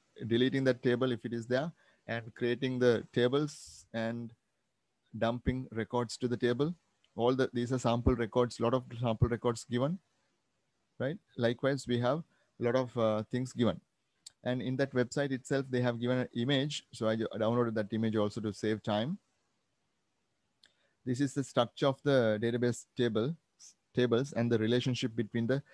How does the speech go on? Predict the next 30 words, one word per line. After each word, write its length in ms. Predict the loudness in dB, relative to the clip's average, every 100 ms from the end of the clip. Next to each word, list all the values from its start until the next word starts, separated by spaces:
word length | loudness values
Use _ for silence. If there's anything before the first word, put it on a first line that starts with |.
| -20 _ -2
tables. 340 | 0 2 -2 -2
This 140 | -4
is 200 | -4 -6 -4
a 120 | -4
simple, 460 | -2 -4 0 2 2
uh, 180 | 0 -2 -14 -20 -2
order 260 | 2 4 4
placing 380 | 2 0 -2
system. 460 | -4 -8 -4 -4 -4
Customers 580 | -6 -4 -2 0 0 0
are 140 | -2 2
there, 200 | 2 0
employees 500 | -2 0 4 4 4
are 60 |
there, 160 | 4 4
products 340 | 6 4 4 4
are 80 |
there, 260 | 6 6 4 -2 -20 -18 0
orders 400 | 4 8 8 8
are 120 | 4
there. 260 | 4 2 -2 _ _ _ -2
Simply 480 | 0 4 4 4 -2 -12
things 240 | -10 -8
like 140 | -6 -4
that. 160 | -6 -10 _ -2
I 120 | 0
just 220 | 0 -2
took 180 | -4 -2
this 160 | -6
database, 500 | -2 -4 -2 -2 -4